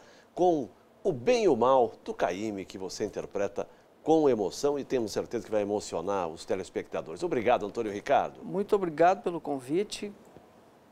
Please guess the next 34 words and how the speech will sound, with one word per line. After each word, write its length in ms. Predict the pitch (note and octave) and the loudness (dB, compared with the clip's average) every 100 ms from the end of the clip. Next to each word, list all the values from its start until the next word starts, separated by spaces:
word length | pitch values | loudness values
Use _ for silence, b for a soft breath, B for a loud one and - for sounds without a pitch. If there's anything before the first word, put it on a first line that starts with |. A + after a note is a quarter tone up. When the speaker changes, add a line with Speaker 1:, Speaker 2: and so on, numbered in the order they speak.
| - | -4
Speaker 2:
É 80 | |
só 340 | C#3+ - - G3 | -2 0 4 4
che-, 180 | - C#3 | 4 -2
é 80 | |
como 200 | C#3 D3+ | -2 -4
se 140 | D3 D#3 | -4 -4
diz, 240 | C#3+ D3 | -2 0
como, 260 | D#3 D#3 D3+ | 2 2 0
como 220 | E3 E3 | -2 -2
diz, 300 | D3 D3+ B2 | 0 -2 -2
né? 80 | B2+ | -4
É 40 | |
só 240 | - D#3 E3+ | -2 0 0
chamar 480 | - F3 D#3 F#3 | 0 2 2 0
que 140 | - - | -2 -6
a 60 | |
gente 200 | D#3+ E3 - | -6 -8 -6
está 160 | - | -4
aqui. 280 | C#3 - D#3+ | -4 -4 -2
Eu 120 | F3+ | -2
te 120 | E3+ | -4
agradeço, 600 | D3+ C#3+ C#3+ D3+ D#3+ - B B B B | -2 -2 -2 -2 -2 -8 B B B B
te 100 | - | -4
agradeço 440 | C#3+ C#3+ D#3 D3+ C#3+ | -2 0 0 0 -2
muito. 420 | D3 F#3 G#3 - - B B B B - | 0 -2 -4 -10 -20 B B B B -12
É, 600 | - D3 D3 D3 C#3+ C#3 - - _ _ | -2 0 2 2 0 -2 -6 -16 _ _
e 120 | D#3+ | -10
quem 200 | - F#3+ G#3 | 0 0 2
quiser 280 | G#3+ G3+ | 2 2
saber 440 | G3+ G3 E3 F#3 G3+ | 4 2 4 4 4
também 280 | D#3+ D#3+ E3+ | 2 0 0
da 120 | D3+ | 0
minha 340 | C#3+ C#3+ C3+ - | 2 0 -2 -6
caminhada, 800 | - C3 C3 C3 D3+ F#3 G3+ - | -10 -6 -4 -2 -2 -2 -6 -10